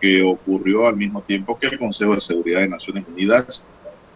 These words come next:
le imploraba que detuviese cualquier acción bélica. Putin dijo que la operación busca la desmilitarización y desnazificación de Ucrania.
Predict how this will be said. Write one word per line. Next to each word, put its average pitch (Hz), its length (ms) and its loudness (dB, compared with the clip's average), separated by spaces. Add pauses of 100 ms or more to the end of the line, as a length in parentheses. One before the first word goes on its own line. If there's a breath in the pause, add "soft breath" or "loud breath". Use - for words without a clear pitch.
(300)
le 135 200 6
imploraba 180 640 4
que 113 100 2
detuviese 110 520 4
cualquier 107 360 0
acción 107 280 -2
bélica. 127 480 -2 (1800)
Putin 107 320 -4
dijo 113 320 0
que 131 100 -2
la 120 100 0
operación 107 460 -4
busca 117 320 -2
la 107 200 2
desmilitarización 101 1500 -2 (580)
y 107 160 4
desnazificación 104 1600 2 (360)
de 101 120 4
Ucrania. 113 680 2